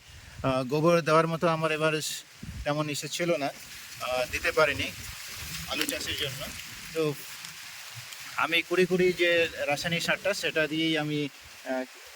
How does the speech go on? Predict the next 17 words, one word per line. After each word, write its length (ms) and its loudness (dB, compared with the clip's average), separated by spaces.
ইসে 140 -6
করেছিলাম, 340 -2
চাষ 260 -2
করেছিলাম। 440 -4
পরবর্তী, 500 4
তার 160 4
পরবর্তী 400 -2
সময়ে 340 0
যখন 220 0
হচ্ছে, 400 0
আহ, 220 4
পরবর্তী 300 0
সময়ে 240 0
যখন 260 0
এই 120 0
জল 360 2
শেষ 320 -2